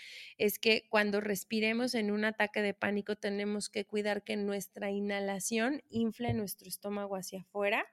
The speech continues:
y nuestra exhalación lo, lo reduzca hacia adentro.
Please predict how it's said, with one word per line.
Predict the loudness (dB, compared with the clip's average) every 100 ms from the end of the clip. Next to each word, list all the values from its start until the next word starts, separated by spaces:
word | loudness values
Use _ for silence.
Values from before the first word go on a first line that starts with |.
| _ -16 -16 -16 -18 -20 -20 -20 -20 -20 -20 _ _ _ _ _ _ _ _ -4
y | 2 4
nuestra | 4 0 -2
exhalación | -4 2 2 2 0 0 0 0 0
lo, | 2 4 2
lo | 0 0 0
reduzca | 2 0 0 -2 0 0
hacia | 2 0
adentro. | 2 0 0 -2 -6